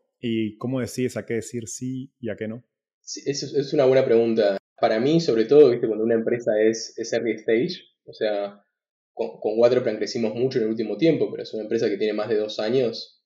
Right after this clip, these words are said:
Speaker 2: todavía somos muy early stage, ¿no? Entonces, para mí, eh, los founders tienen que estar muy, muy enfocados en, en lo más importante, ¿no?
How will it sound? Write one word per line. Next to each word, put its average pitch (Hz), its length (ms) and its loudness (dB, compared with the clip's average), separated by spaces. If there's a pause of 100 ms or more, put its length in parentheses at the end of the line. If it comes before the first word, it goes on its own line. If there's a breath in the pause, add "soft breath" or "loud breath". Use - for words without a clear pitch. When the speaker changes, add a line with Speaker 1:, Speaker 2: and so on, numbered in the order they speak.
Speaker 2:
todavía 117 220 6
somos 110 240 -4
muy 127 260 2
early 113 200 2
stage, 110 400 0
¿no? 120 180 -10
Entonces, 117 240 -2
para 104 160 -2
mí, 131 460 -2 (480)
eh, 101 240 -6
los 104 120 -2
founders 135 340 2
tienen 120 160 -2
que 117 100 -2
estar 117 80 -2
muy, 147 500 4
muy 123 220 2
enfocados 123 880 6 (180)
en, 101 280 -8
en 101 80 -8
lo 101 100 -8
más 117 180 -2
importante, 98 480 -8
¿no? 135 300 -10